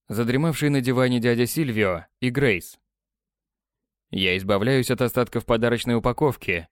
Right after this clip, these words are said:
и снимаю крышку. Интересно, что в этом году подарили мне мама и папа. Вот бы ключи от машины. Я нетерпеливо заглядываю внутрь,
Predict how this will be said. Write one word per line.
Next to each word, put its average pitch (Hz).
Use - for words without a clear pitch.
и 123
снимаю 143
крышку. 104
Интересно, 135
что 117
в 110
этом 113
году 110
подарили 117
мне 113
мама 110
и -
папа. 107
Вот 139
бы 123
ключи 117
от 113
машины. 123
Я 98
нетерпеливо 123
заглядываю 127
внутрь, 135